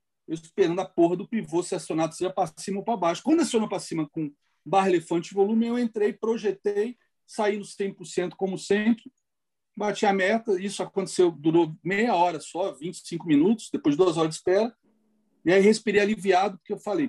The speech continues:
"Pô, imagina, minha primeira live da minha vida, eu tomo um stop na barra elefante", né? Acho que o projeto dez por cento não ia nem existir. Quando a galera pediu pra operar comigo,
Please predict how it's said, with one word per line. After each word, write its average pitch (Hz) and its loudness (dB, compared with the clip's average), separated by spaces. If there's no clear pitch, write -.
"Pô, 147 -2
imagina, 143 -4
minha 143 -4
primeira 170 2
live 151 2
da 143 -6
minha 135 -4
vida, 147 -4
eu 135 -8
tomo 151 -2
um 156 2
stop 165 -2
na 147 2
barra 151 4
elefante", 143 0
né? 156 0
Acho 175 -8
que 269 2
o - 0
projeto 202 4
dez 185 2
por - -14
cento 180 -2
não 202 -2
ia 208 -4
nem 220 0
existir. 247 -4
Quando 135 -2
a - -2
galera 160 0
pediu 160 -4
pra 165 -6
operar 156 -4
comigo, 135 -2